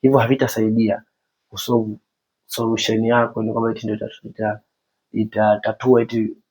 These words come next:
mo-, stress zitaisha. Hazitaisha, bali tuta-,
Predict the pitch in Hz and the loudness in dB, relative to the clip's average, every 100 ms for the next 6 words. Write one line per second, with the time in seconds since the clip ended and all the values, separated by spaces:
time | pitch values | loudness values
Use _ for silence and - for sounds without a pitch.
0 | - 110 104 - - - 131 107 120 123 | -14 -8 -8 -10 -6 -4 -4 -2 2 2
1 | - 104 - - 110 120 120 113 127 - | 2 -6 -14 -12 -8 -8 -4 -2 -2 -2
2 | 147 - _ _ _ _ _ - 131 123 | -8 -10 _ _ _ _ _ -2 4 4
3 | 107 123 165 _ _ _ _ _ _ _ | 4 0 -6 _ _ _ _ _ _ _
4 | _ _ _ _ - 120 120 117 117 | _ _ _ _ -16 -2 0 2 0